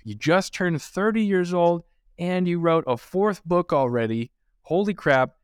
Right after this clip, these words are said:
You tracked your time, though, writing this fourth one. How much time and energy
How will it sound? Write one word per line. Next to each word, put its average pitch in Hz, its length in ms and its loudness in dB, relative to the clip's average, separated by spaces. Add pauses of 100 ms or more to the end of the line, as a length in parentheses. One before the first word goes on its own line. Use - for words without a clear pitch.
(140)
You 120 100 -2
tracked 165 500 -2
your 147 120 0
time, 113 760 -2
though, 113 280 2
writing 117 340 0
this 104 140 -2
fourth 135 400 -4
one. 98 260 -4 (300)
How - 160 -8
much 180 240 -2
time 135 420 -2
and 110 80 -2
energy 110 440 -2